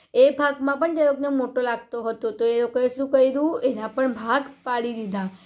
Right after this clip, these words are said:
એટલે આ અમુ પાસે બે અને પેલી પાસે પણ બે. હલવાના કેટલામો ભાગ છે? તો હલવાનો એક ભાગમાંથી ચાર ભાગ કર્યા, તો ચોથાનો બીજો ભાગ. કયો? ચોથાનો બીજો ભાગ.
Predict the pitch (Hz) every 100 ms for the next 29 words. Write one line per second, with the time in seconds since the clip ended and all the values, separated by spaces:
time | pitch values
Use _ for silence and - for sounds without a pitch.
0 | _ _ 240 233 247 233 247 330 330 _
1 | _ 247 254 277 277 277 285 269 302 359
2 | - - 233 233 233 226 226 240 226 240
3 | 226 233 269 302 - 220 208 190 190 _
4 | _ - 233 254 285 311 285 269 294 311
5 | 294 294 285 285 - 294 285 240 220 208
6 | 233 285 277 233 254 294 - _ _ _
7 | 247 302 277 262 277 269 262 302 302 -
8 | 285 262 247 247 240 220 - 220 214 226
9 | - 208 196 - 220 214 262 339 294 285
10 | 269 254 220 208 196 190 - _ _ -
11 | 240 254 294 262 226 - 226 214 220 285
12 | 339 277 226 240 220 208 190 185